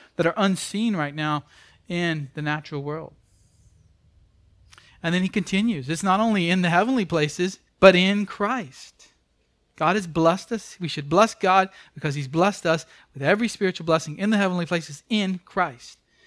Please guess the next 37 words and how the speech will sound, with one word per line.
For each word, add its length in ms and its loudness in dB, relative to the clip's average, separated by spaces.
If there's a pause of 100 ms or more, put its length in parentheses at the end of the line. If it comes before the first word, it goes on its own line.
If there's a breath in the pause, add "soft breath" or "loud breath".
(400 soft breath)
Now, 60 -8
this 160 -2
phrase 260 -4
comes 300 -6
up 100 -6
a 60 -4
lot. 200 0
You, 240 -6
you 120 -6
saw 260 0
when 140 -2
I 60 -4
read 240 0
it 60 -4
how, 280 -8
how 160 -6
often 320 -2
it 80 -10
came 260 -8
up. 220 -10 (640)
I 20 -20
think 120 -8
I 40 -6
said 160 -4
eleven 340 -2
times 360 -4
just 160 -14
in 60 -4
that 140 -6
paragraph. 380 -8
Thirty 380 4
times 480 -2 (320)
total 600 4
in 120 0
Ephesians. 800 -6 (600)
Paul 220 4
is 120 -4